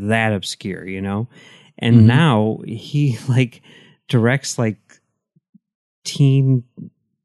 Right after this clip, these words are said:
Speaker 1: drama. Like, he directed an episode of Riverdale, you know? He
Speaker 2: Mm-hmm.
Speaker 1: directed a bunch of episodes of Thirteen Reasons Why.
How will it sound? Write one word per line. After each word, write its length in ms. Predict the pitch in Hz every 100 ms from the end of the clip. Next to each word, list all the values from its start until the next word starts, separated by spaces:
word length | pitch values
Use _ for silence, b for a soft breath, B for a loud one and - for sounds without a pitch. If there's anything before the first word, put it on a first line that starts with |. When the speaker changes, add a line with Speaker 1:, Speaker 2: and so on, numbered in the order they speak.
| _ _ _
Speaker 1:
drama. 420 | - 107 110 147
Like, 160 | 135 120
he 120 | -
directed 560 | 127 113 117 - 117 107 b b -
an 100 | 104
episode 420 | 101 120 - 117
of 220 | 101 87 101
Riverdale, 920 | 117 135 135 139 143 147 151 151 - b b b -
you 140 | 113
know? 320 | 123 135 139
He 140 | 131 123
Speaker 2:
Mm-hmm. 100 | 104
Speaker 1:
directed 300 | 107 143 117
a 40 |
bunch 280 | 98 110 110
of 60 | 113
episodes 500 | 107 110 120 107 101
of 100 | -
Thirteen 480 | 117 110 - 117
Reasons 480 | 104 113 107 95 90
Why. 640 | 90 104 117 135 143 143